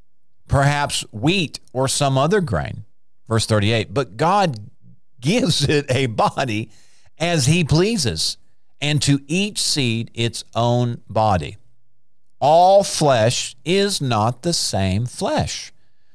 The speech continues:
but there is one kind of flesh of men, another flesh of animals,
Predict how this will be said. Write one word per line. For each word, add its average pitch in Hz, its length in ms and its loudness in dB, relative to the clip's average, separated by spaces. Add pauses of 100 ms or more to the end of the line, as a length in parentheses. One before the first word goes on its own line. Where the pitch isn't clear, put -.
(260)
but 151 260 -2
there 156 200 2
is 156 260 2
one 175 440 0
kind 160 320 2
of 123 120 0
flesh 117 380 -2
of 90 220 -4
men, 175 580 2 (880)
another 170 580 2
flesh 135 440 0
of 110 180 -2 (140)
animals, 139 880 2